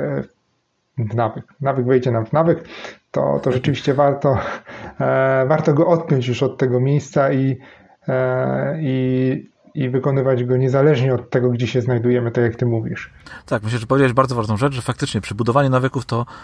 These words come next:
Speaker 2: to pomaga, to ułatwia, wiele ułatwia, ale później faktycznie warto się nad tym zastanowić i próbować to odczepić,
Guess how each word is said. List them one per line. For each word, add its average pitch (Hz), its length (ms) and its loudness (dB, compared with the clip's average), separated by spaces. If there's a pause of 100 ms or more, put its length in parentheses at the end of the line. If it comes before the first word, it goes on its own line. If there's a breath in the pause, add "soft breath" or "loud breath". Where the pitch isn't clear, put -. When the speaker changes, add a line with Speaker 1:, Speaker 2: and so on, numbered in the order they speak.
(140)
Speaker 2:
to - 80 -6
pomaga, 170 400 0
to 120 120 -4
ułatwia, 135 400 0
wiele 120 200 2
ułatwia, 147 420 0 (720 loud breath)
ale 120 160 4
później 123 320 2
faktycznie 117 540 -6
warto 107 260 0
się 107 160 -2
nad 104 160 2
tym 101 140 0
zastanowić 110 500 0
i 98 80 -4
próbować 110 480 0
to 101 200 0
odczepić, - 720 -4